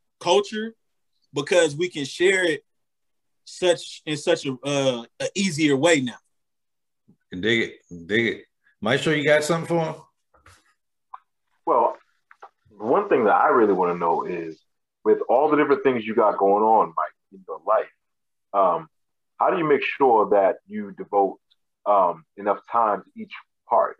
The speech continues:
Speaker 3: Like, how do you, uh, make sure that you're not neglecting one part to show more attention to another?
Speaker 2: Feel you on that.
Speaker 1: The, I guess the thing with me is, like, first priority is always gonna be, like,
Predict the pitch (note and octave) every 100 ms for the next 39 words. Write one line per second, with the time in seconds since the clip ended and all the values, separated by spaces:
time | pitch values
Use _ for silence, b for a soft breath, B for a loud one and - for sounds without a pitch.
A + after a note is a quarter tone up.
0 | - F2+ E2+ A#2 C3+ B2 _ G#2 G2 G2+
1 | F#2+ C3 G#2+ G2 F2+ - _ _ G#2+ A2+
2 | G2+ - _ _ _ _ _ _ A2 A#2+
3 | B2+ B2 - G#2+ G2 F#2+ _ _ - B2+
4 | A2+ - F#2+ F2 D#2+ - _ _ - A#2+
5 | G2+ F#2 F#2+ - A#2+ G#2 G#2+ G2 - B2
6 | - F#2+ F2 E2+ A2 E2 - _ _ _
7 | - G#2+ F#2+ F#2 F2+ A2 - _ _ _
8 | _ _ _ _ _ _ _ _ D#3 F3
9 | G#3 G#3 G3 - B B _ _ _ -
10 | F#3+ C4 C4+ G3 G#3 G3+ F#3+ F#3+ G#3 F#3+
11 | E3+ D#3 D3+ C3+ - _ _ _ - G3+
12 | F#3 F#3 E3+ E3 D#3 C3+ D3 D3+ C#3+ C#3
13 | C3+ A#2 _ _ - A#2 -